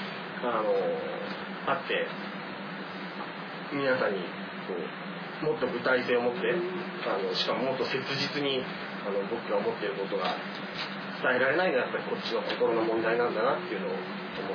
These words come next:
て、で、その道を正しくする人に、私は神の救いを見せようと。本当に深い交わり、本当に神様にあって共同体の中で深い交わりができて、霊的にお腹いっぱいになった、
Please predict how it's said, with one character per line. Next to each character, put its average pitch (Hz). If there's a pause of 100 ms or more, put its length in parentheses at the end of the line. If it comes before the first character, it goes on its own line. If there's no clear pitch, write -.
(160)
て、 -
で、 -
そ 160
の 156 (460)
道 151
を 139
正 143
し -
く 117
す -
る 113
人 -
に、 98 (760)
私 117
は 113
神 131
の 101 (180)
救 127
い 127
を 127
見 120
せ 104
よ 101
う -
と。 - (120)
本 190
当 202
に 185
深 175
い 117
交 -
わ -
り、 -
本 196
当 220
に -
神 196
様 131
に 117
あ 113
っ 110
て 107
共 139
同 131
体 127
の 123
中 110
で -
深 - (320)
い 214
交 151
わ 143
り 143
が - (380)
で 147
き -
て、 131
霊 127
的 143
に 143
お 135
腹 165
い 160
っ 190
ぱ 170
い 165
に 170
な 170
っ -
た、 123